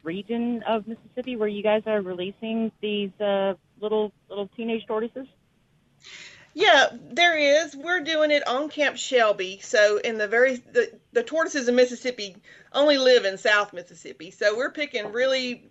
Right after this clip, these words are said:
Speaker 2: you know, good, suitable, longleaf pine, uh, habitat for those to be released in a protected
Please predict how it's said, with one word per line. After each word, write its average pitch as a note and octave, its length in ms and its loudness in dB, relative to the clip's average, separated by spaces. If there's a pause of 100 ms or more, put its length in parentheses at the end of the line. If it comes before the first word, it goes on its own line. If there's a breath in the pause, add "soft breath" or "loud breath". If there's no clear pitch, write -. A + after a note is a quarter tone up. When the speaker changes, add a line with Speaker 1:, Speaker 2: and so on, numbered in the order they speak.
(120)
Speaker 2:
you A3+ 100 -8
know, G3 140 2
good, B3 340 4
suitable, A3+ 840 0
longleaf A3+ 720 0
pine, A3 540 2 (420 loud breath)
uh, G3 180 2
habitat A3 680 2
for G#3+ 140 -4
those G3+ 300 4
to G#3+ 100 -8
be G#3 140 -4
released G3+ 440 -2
in G#3 80 -2
a F3+ 80 -2
protected G3+ 800 0